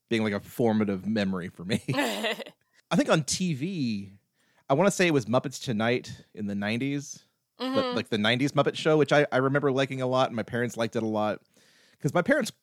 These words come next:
Speaker 1: they loved the Muppets when it was on in the seventies and eighties.
Speaker 2: Yeah.
Speaker 1: So they were like, "Oh, of course we'll sit Joseph down in front of this and, like, let him watch it." But I didn't really get into the movies until, like, well into college.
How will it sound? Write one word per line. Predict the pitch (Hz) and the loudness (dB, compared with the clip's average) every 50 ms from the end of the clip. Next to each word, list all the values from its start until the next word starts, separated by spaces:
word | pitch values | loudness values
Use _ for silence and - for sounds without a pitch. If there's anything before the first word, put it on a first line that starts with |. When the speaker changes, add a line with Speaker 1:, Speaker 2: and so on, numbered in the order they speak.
| _ - | _ -2
Speaker 1:
they | 120 180 226 202 | 0 2 4 6
loved | 147 131 127 113 110 104 | 6 6 4 4 2 2
the | 120 | 0
Muppets | 113 113 98 117 110 - - | 0 0 0 0 -2 -2 -2
when | 120 120 | -2 -2
it | 120 123 | -2 -2
was | 113 113 | 0 0
on | 117 110 104 | 0 0 0
in | 98 92 | -2 -4
the | 95 | -6
seventies | - - 143 127 110 101 95 90 82 | -2 0 0 0 0 -4 -8 -10 -10
and | 87 98 | -8 -8
eighties. | 123 113 80 - - - | -6 -6 -6 -8 -6 -2
Speaker 2:
Yeah. | 240 226 - - - - _ _ | -2 -2 0 -2 -6 -10 _ _
Speaker 1:
So | - - 131 | -6 -2 0
they | 120 143 139 | 2 2 2
were | 139 131 | 2 2
like, | 117 139 - | 0 0 2
"Oh, | 196 247 | 2 2
of | 190 - | 2 0
course | - - 247 190 - | -2 -4 -4 -4 -2
we'll | 147 139 120 | -2 -2 -2
sit | - - 147 - | -2 -2 -4 -4
Joseph | 92 113 113 104 104 90 | -4 -4 -6 -6 -6 -6
down | - 104 98 98 | -6 -4 -4 -4
in | 95 95 | -6 -6
front | 104 92 95 | -6 -8 -8
of | 90 | -8
this | 90 95 - - | -10 -10 -10 -8
and, | 104 95 | -8 -8
like, | 98 95 98 92 | -8 -10 -10 -8
let | 107 107 98 | -6 -6 -4
him | 98 98 | -4 -4
watch | 95 87 87 - 92 | -6 -6 -8 -10 -14
it." | - - _ _ _ _ _ _ _ _ _ _ _ _ _ | -16 -18 _ _ _ _ _ _ _ _ _ _ _ _ _
But | - 165 208 | 2 4 4
I | 277 | 6
didn't | 330 392 381 349 339 | 6 4 4 2 -2
really | 311 285 226 | -4 -2 2
get | 214 226 - | 2 4 4
into | 170 208 285 330 - 202 | 4 4 2 0 -2 -2
the | 160 139 | 0 0
movies | 123 123 160 240 269 233 147 - 113 | 0 0 -2 -2 -2 -2 -2 -2 -2
until, | 107 107 - 135 127 113 107 104 101 | -6 -6 -2 0 0 0 0 0 -2
like, | 107 113 - | -4 -6 -8
well | 117 107 117 135 180 170 | -6 -2 0 2 2 2
into | 127 110 107 | 0 -2 -4
college. | - - - 110 107 101 87 - 62 58 - - - - - | -6 -10 -10 -8 -6 -6 -6 -8 -12 -18 -20 -18 -18 -18 -18